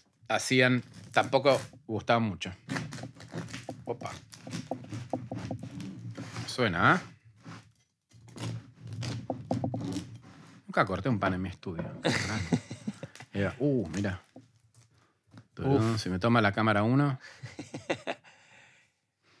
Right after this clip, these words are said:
Speaker 1: Bien, ¿ves? Bueno, estas migas así, alveoladas. Upa, mira cómo una miga. Esto antes también estaba mal visto.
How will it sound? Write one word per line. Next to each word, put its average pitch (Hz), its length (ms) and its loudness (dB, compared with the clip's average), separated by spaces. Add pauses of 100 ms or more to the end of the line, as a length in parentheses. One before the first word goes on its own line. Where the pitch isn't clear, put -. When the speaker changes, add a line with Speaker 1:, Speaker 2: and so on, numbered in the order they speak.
(320)
Speaker 1:
Bien, 110 200 8
¿ves? 127 140 8
Bueno, 135 220 8
estas 117 240 0
migas 143 300 6
así, 147 220 4
alveoladas. 113 640 4
Upa, 87 260 -8
mira 110 140 0
cómo 123 120 0
una 104 120 2
miga. 92 260 -4 (300)
Esto 156 280 6
antes 151 140 4
también 110 220 2
estaba 101 220 2
mal 98 160 2
visto. 95 320 -6